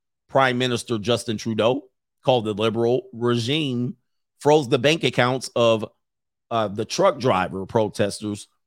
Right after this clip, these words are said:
who pushed back against his government's tyrannical covid messages. All right.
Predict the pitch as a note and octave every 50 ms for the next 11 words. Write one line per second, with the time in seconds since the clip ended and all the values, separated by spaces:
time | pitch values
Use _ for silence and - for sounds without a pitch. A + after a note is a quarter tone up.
0 | _ _ - C3+ C3 - - C3+ C3+ A#2+ - A2 A2 G#2 G#2 G2+ - _ _ -
1 | G2 F#2+ F2+ G2+ G2 F#2+ F#2 - - - _ _ _ _ _ _ _ _ - A#2
2 | A2+ G2+ F2+ G2+ A2+ G#2 F#2+ G#2+ G2 G2 F2+ F2+ - - - _ _ _ _ -
3 | - A#2 G#2 F#2 G2 F#2+ F#2 F#2 - - F2 F2 - - G#2 F#2 E2+ D#2 E2+ D2+
4 | _ _ _ _ _ A2 C3+ C#3 - - - C3 A#2+ - - - _ _ _ _
5 | _ - C3+ C#3 B2 A#2+ A#2